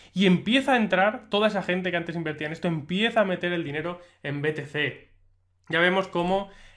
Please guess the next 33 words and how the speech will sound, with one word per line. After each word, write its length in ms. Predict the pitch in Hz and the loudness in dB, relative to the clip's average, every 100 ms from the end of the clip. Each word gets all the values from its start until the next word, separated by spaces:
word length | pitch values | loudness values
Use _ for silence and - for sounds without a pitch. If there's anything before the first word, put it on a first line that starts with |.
| - | -6
el 140 | 151 | -2
dinero 140 | 147 | 0
institucional 500 | 170 185 175 170 170 | 0 0 0 2 0
sigue 200 | 170 170 | 2 -2
creciendo, 440 | 156 143 160 170 170 | -2 -4 -4 -2 -2
ya 180 | 156 160 | 0 2
hay 220 | 160 - | 0 -2
trece 440 | 175 170 170 180 | 0 0 0 -4
billones 760 | 151 135 151 135 151 180 180 156 | -2 -4 -6 -4 0 0 0 -2
de 100 | 143 | -4
dólares 600 | 135 165 143 127 165 - | -2 0 0 -2 -8 -10
invertido 720 | - 147 139 127 165 165 165 | -12 -6 -6 -4 -6 0 2
en 260 | 156 170 180 - - _ | 2 -2 -8 -18 -20 _
dinero 200 | 147 156 | -2 0
institucional, 760 | 175 165 165 147 147 165 185 - | -2 -4 -6 -4 -2 0 -2 -10
o 40 | |
sea, 120 | - 120 | -12 -10
empresas 600 | 123 - 165 165 180 175 | -6 -2 0 0 -2 -2
que 120 | 139 | -10
están 240 | 135 139 | -4 -4
en 120 | 120 | -4
bolsa 720 | 131 185 185 196 196 190 - - | -4 -4 -2 0 0 -2 -8 -6
o, 340 | 139 147 151 | -4 -4 -4
eh, 240 | 156 120 120 | -8 -8 -6
tipo, 420 | - 143 151 135 | -6 -2 -2 -2
eh, 240 | - 135 131 | -6 -6 -6
E 60 | 139 | -2
T 180 | 123 | 0
F 180 | 151 170 | 0 -2
como 220 | 175 135 | -6 -6
Grayscale, 480 | 117 143 139 165 160 | -4 -6 -4 -6 -6
Bitcoin 400 | 139 135 131 120 | -8 -10 -10 -12
Trust. 360 | - 160 185 | -2 0 0